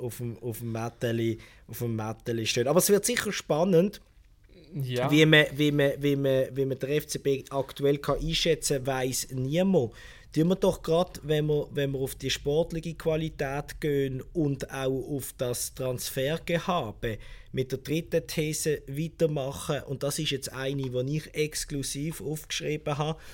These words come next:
Speaker 1: Und ich behaupte, Sherdan Shaqiri wird der F C Basel zurück ins internationale Geschäft ballern.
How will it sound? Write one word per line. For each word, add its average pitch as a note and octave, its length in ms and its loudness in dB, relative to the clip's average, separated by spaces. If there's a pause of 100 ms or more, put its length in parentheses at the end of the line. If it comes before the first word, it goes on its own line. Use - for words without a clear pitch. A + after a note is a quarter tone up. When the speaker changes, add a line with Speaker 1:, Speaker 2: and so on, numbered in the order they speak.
(140)
Speaker 1:
Und C#3 240 2
ich E3 160 2
behaupte, C#3+ 840 2
Sherdan D3 720 0
Shaqiri C#3+ 840 -2
wird C#3 560 -2
der C3 160 -2
F C#3 220 2
C C#3 160 0
Basel A#2+ 520 -4
zurück C#3+ 460 -2 (320)
ins C3 320 0
internationale B2+ 1200 -2
Geschäft - 560 -2
ballern. D3+ 560 2